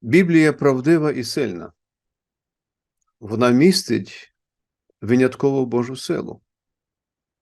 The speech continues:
Силу, яка відсутня в інших писемних джерелах.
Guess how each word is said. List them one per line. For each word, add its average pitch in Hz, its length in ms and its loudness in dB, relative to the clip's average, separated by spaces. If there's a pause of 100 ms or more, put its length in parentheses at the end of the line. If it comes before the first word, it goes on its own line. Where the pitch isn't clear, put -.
(340)
Силу, 143 420 0
яка 123 440 0 (1300)
відсутня 131 760 -2
в 120 240 -6
інших 135 500 -2
писемних 110 540 -4
джерелах. 113 640 -6